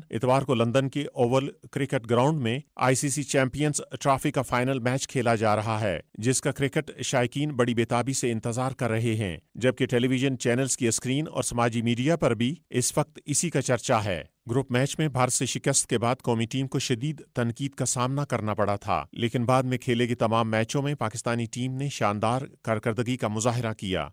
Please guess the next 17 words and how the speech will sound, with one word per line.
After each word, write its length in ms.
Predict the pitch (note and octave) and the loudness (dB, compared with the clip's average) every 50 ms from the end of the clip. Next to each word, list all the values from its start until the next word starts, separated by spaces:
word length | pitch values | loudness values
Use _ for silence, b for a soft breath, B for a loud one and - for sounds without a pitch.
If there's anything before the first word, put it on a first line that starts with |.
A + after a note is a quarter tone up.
| _ _ | _ _
اور 160 | - A2 A2 | -4 -2 0
گروپ 300 | G2+ A#2+ B2+ C3 A#2 - | 2 2 2 2 2 2
میچوں 300 | A2+ A2+ A#2 - D3 C#3 | 2 0 2 2 0 0
میں 160 | C#3 D3 D3 | 0 -2 -2
ناقابل 460 | C#3+ A#2 A2+ A2+ A#2+ A2+ A2 A2 A#2 | 0 0 0 2 2 2 2 2 0
شکست 460 | A2 - B2 A2 - C3+ C#3 - - - | 0 0 -2 -2 0 0 0 -2 -2 -4
رہنے 360 | - B2+ A#2 A#2+ A#2+ A#2+ A#2+ | -2 -2 0 0 2 2 2
والی 280 | A#2 A2+ A2 A2+ A2+ | 2 2 2 2 0
انگلینڈ 340 | A2 G#2+ A2 B2+ D3 D#3 - | -2 -2 0 0 0 -2 -2
کی 100 | - A#2 | -2 -4
ٹیم 220 | - - A2 A2+ G#2+ | -2 0 -2 -2 0
کو 220 | - C3+ C3 D3+ | 0 0 0 0
پچھاڑ 480 | - - - A2 - - A#2+ A#2+ B2+ B2+ | 0 -2 -2 -2 0 2 2 0 0 0
کر 140 | - C#3+ | 0 -2
پہلی 420 | - - - A2+ B2 A#2+ C3+ D3 - | -2 0 2 2 2 2 0 -2 0
مرتبہ 360 | B2+ A#2+ A#2+ - B2 B2 B2+ | 0 -2 -2 0 0 0 0
چیمپئنز 600 | B2 - B2 A#2 A#2 A2+ B2 C3 C#3 C#3 - - | 0 2 0 0 0 0 -2 -2 -2 -2 -2 -4